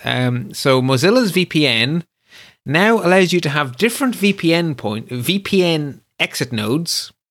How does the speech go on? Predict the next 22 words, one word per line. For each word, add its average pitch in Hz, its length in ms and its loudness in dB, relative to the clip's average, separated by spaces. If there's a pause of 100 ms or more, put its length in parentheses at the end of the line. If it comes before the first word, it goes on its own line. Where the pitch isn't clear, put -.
(540)
for 170 480 4
different 175 640 -2
containers 170 720 0
within 143 240 -2
Firefox. 131 580 -2
So 135 80 0
Firefox 233 480 0
has 190 140 2
this 151 140 0
concept 160 440 0
where 131 100 0
you 127 80 2
could 131 120 -2
basically 180 320 2
make 151 220 0
Firefox 135 560 2
pretend 147 400 -2
to 131 60 -6
be 135 120 0
two 139 200 -2
different 123 280 0
browsers. 123 560 0